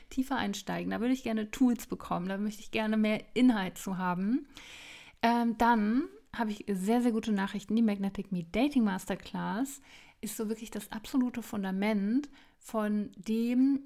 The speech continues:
wie, wie ich arbeite. Und die wird in zwei Wochen mein Sortiment verlassen. Ja, ich mache gerade hier so ein bisschen Platz für Neues und bin da auch schon super excited, weil,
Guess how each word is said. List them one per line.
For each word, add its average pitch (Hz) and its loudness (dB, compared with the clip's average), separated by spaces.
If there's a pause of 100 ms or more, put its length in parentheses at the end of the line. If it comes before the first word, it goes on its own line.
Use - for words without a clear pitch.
(120)
wie, 226 0
wie 226 0
ich - -6
arbeite. 190 0 (1000)
Und 220 8 (180)
die 262 6
wird 233 0
in 208 2
zwei 294 0
Wochen 214 -2 (640)
mein 190 -4
Sortiment 233 6
verlassen. - -2 (480)
Ja, 202 0
ich - -12
mache 190 -2
gerade 214 0
hier 214 0
so 196 -2
ein 196 0
bisschen 269 -6
Platz - -6
für 269 0
Neues 220 0
und 214 0
bin 208 4
da 196 4
auch 202 0
schon 220 2
super 226 0
excited, 208 -4
weil, 185 -2